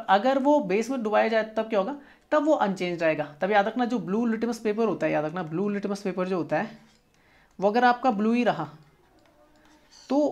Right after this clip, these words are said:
वो बेस सॉल्यूशन में डाला हुआ है फिर, और अगर वो रेड हुआ तो वो एसिड है, एसिड, अ, एसिड सॉल्यूशन में डाला गया है।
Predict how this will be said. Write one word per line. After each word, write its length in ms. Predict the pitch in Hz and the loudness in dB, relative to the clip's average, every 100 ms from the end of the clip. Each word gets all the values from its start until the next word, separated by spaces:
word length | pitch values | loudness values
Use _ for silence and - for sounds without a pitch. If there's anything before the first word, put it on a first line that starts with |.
| - | -2
वो 100 | 220 | -6
बेस 320 | 214 196 226 233 | 2 4 4 4
सॉल्यूशन 340 | 208 202 240 | 2 2 -2
में 120 | 240 | 2
डाला 180 | 190 151 | 2 2
हुआ 160 | 156 147 | 2 0
है 60 | |
फिर, 200 | - 143 - _ _ _ _ _ _ _ _ - - _ - | -2 -12 -16 _ _ _ _ _ _ _ _ -20 -20 _ 2
और 200 | 202 220 | 2 4
अगर 260 | 208 226 262 | 4 4 4
वो 140 | 262 | 4
रेड 260 | 214 185 202 | 4 4 2
हुआ 300 | 208 156 151 - _ _ _ _ _ _ _ _ _ _ _ _ _ _ | 2 0 -2 -14 _ _ _ _ _ _ _ _ _ _ _ _ _ _
तो 60 | 214 | 0
वो 140 | 214 | 2
एसिड 340 | - 160 170 156 | 2 -2 -2 -8
है, 160 | 143 - _ _ _ _ _ - | -10 -18 _ _ _ _ _ -4
एसिड, 380 | 170 196 185 - | -2 -2 -4 -2
अ, 340 | 170 156 156 | -2 0 -2
एसिड 180 | 165 190 | -4 -6
सॉल्यूशन 380 | - 156 151 170 | -4 -4 -4 -8
में 100 | 156 | -6
डाला 200 | 143 147 | -4 -4
गया 140 | 139 | -6
है। 100 | - | -12